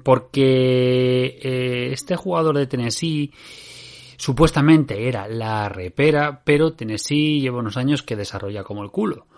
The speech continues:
Por lo tanto, no me fío yo. Entonces, sí que en Memphis puede funcionar, pero yo no me fío. Pero sí que un robazo total y absoluto me parece E J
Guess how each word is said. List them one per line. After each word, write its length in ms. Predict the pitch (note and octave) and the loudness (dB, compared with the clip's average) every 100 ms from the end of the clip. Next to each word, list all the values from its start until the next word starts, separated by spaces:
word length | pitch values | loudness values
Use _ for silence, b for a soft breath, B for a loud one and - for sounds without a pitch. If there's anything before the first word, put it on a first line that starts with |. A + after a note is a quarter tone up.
| b b b b | b b b b
Por 180 | A#2+ A#2 | 0 2
lo 80 | A2+ | 4
tanto, 460 | B2 B2 C#3 C#3 C#3 | 2 2 2 0 2
no 380 | C3+ C3+ D#3+ | 2 4 4
me 160 | F3+ E3+ | 4 0
fío 340 | - D#3+ E3 C3+ | -2 0 2 2
yo. 320 | G#2+ F#2 _ _ | 0 -6 _ _
Entonces, 320 | A2+ A#2+ - B B B B | -10 -10 -10 B B B B
sí 220 | - F#3+ | -2 2
que 120 | F3+ | 6
en 120 | D#3 | 8
Memphis 400 | E3 E3+ - A2 | 8 4 2 -6
puede 240 | - C3+ C3 | -2 0 0
funcionar, 640 | - C#3 - C3 D#3+ D#3+ - | 2 0 2 0 0 -2 -4
pero 260 | D#3 D#3+ | -2 -2
yo 280 | C3+ D3+ D3+ | -4 -6 -4
no 240 | C3+ C#3+ - | -6 -6 -8
me 60 | A2 | -20
fío. 280 | - F#2 _ _ _ - B B B B B B B | -20 -20 _ _ _ -20 B B B B B B B
Pero 160 | C#3 C#3+ | 0 2
sí 180 | A3+ | 2
que 140 | - G3 | 2 0
un 280 | G3+ A3 F3 | 6 6 6
robazo 540 | C#3+ C3+ D3 - G#2+ | 2 2 0 -2 -8
total 280 | G2 C#3 C3+ | -6 -6 -4
y 20 | |
absoluto 520 | A2+ - A2 C3 D3 | -6 -8 -10 -8 -8
me 140 | B2+ G#2 | -6 -6
parece 500 | G2+ A#2+ - C#3 - | -6 -6 -4 -6 -6
E 320 | D#3+ D#3+ - _ - | -8 -8 -10 _ -14
J 420 | A#2+ B2+ C3 C3 | -6 -2 -2 -6